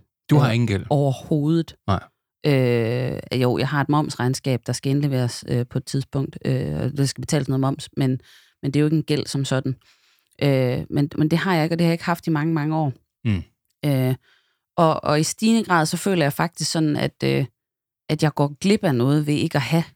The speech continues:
Speaker 2: gæld. Fordi gæld kan jo faktisk også godt udmønte sig i en form for værdi. For eksempel, at man ejer et hus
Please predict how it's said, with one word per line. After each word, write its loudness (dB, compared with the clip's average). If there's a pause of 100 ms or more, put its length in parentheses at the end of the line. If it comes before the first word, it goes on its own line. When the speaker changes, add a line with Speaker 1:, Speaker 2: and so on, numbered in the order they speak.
(120)
Speaker 2:
gæld. 0 (760)
Fordi -2 (180)
gæld 0
kan 0
jo 2
faktisk -4
også 0
godt -2
udmønte 0
sig 0
i 0
en 0
form 0
for -2
værdi. 0 (100)
For -2
eksempel, 0
at 0
man 2
ejer 2
et 0
hus -2